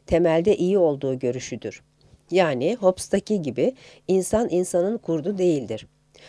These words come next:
Toplum sözleşmesine duyulan ihtiyaç ise herkesin eşit ve özgür olduğu bir ortamda herhangi bir suçu cezalandırma hakkının da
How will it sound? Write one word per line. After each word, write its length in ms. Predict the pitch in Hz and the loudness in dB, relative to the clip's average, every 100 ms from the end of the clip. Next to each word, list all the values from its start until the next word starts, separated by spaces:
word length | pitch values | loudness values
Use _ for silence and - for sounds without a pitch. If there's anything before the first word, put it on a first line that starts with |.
| - | -8
Toplum 340 | 185 180 240 | -4 0 -2
sözleşmesine 840 | 240 247 214 214 - 208 208 220 185 | 0 -2 2 0 0 -2 -2 -4 -2
duyulan 340 | 165 143 139 | -2 -2 -4
ihtiyaç 500 | 110 - - 185 - | -6 -6 0 0 -2
ise 300 | - - 185 - _ _ | -10 -4 -4 -6 _ _
herkesin 500 | - 208 - 196 208 | -2 -2 -2 -4 -4
eşit 360 | 185 180 220 214 | -4 -4 -4 -2
ve 160 | 180 - _ - | -4 -4 _ -6
özgür 340 | 180 165 226 | -4 -4 0
olduğu 420 | 214 156 147 156 | 2 2 0 -2
bir 100 | 143 | 0
ortamda 640 | 131 131 - 113 107 151 - _ - - - | 0 0 -4 -8 -6 -6 -8 _ -20 -20 -6
herhangi 480 | 170 170 220 240 202 | -2 0 0 -2 0
bir 120 | 220 | -2
suçu 360 | - 185 214 | -2 -6 -4
cezalandırma 840 | 180 180 180 175 175 175 175 190 175 | 0 2 4 4 4 2 0 -2 -4
hakkının 500 | 147 - 156 156 120 | -6 -4 -4 -4 -4
da 160 | 160 | -4